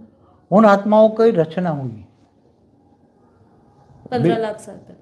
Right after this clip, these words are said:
Speaker 1: पन्द्रह लाख साल से शुरू हुई।
Speaker 2: शुरू हुई।
Speaker 1: पन्द्रह लाख साल में जरूरत पड़ी, चौदह लाख, ग्यारह लाख, दस लाख। अभी भी कुछ आत्माएं एक जन्म वाली भी हैं, कुछ आत्माएं दो जन्म वाली, special category की, एक जन्म वाली।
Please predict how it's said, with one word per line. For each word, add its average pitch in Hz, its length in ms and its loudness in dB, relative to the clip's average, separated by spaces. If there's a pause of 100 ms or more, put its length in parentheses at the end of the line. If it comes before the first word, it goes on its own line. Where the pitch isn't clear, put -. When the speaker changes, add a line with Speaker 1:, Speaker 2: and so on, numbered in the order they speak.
(320)
Speaker 1:
पन्द्रह 180 280 6
लाख 202 240 6
साल 208 260 4
से 240 180 -2
शुरू 269 240 -4
हुई। 151 220 0
Speaker 2:
शुरू 240 320 -14
हुई। - 240 -20 (380)
Speaker 1:
पन्द्रह 180 240 4
लाख 180 280 4
साल 165 240 0
में 165 160 -6
जरूरत 156 340 -4
पड़ी, 147 380 -8 (140)
चौदह 165 280 2
लाख, 151 420 0 (140)
ग्यारह 151 300 0
लाख, 147 240 -2
दस 147 340 -6
लाख। 143 320 -6 (840)
अभी 175 260 4
भी 262 380 2 (760)
कुछ 226 200 0
आत्माएं 220 420 4
एक 208 240 2
जन्म 220 220 4
वाली 233 300 4
भी 233 180 -2
हैं, 233 220 -2
कुछ 214 180 -2
आत्माएं 208 380 0
दो 226 140 4
जन्म 202 220 2
वाली, 160 280 2
special 196 420 -6
category 160 460 -6
की, 135 360 -10
एक 202 160 -4
जन्म 185 180 -6
वाली। 139 280 -10